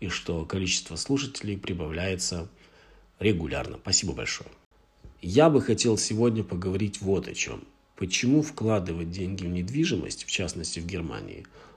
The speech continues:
лучше, чем вкладывать их в какие-то другие активы. И также вторая тема — как вообще в принципе можно зарабатывать на недвижимости.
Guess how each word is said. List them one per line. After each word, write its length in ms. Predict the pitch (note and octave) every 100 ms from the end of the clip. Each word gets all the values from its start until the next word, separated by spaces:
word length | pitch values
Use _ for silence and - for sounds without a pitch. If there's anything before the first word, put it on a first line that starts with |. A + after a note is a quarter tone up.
| -
лучше, 540 | G2+ G#2+ D3+ D3+ -
чем 380 | - - F#2+ F2+
вкладывать 580 | - - A2+ A2 F#2+ -
их 120 | G2+
в 20 |
какие-то 400 | - G#2+ G#2 F2+
другие 440 | F2 F2 D#2+ F#2 B2+
активы. 460 | B2 - D#3+ E3 F3 - - - - - -
И 80 |
также 640 | G2+ B2+ C3 A#2 B2 A#2 A2+ - _ -
вторая 480 | - - - C3+
тема — 480 | B2 B2+ B2 A#2 A2 - _ _ _ _ _
как 260 | - A#2+ A#2
вообще 320 | A2 - A2
в 100 | F#2+
принципе 500 | - A2+ C#3 C#3 G#2+
можно 340 | F2+ G#2 A2+ G2
зарабатывать 640 | F2+ E2+ F2 F2+ F#2 F#2
на 60 | F2
недвижимости. 720 | D#2+ E2 - - - -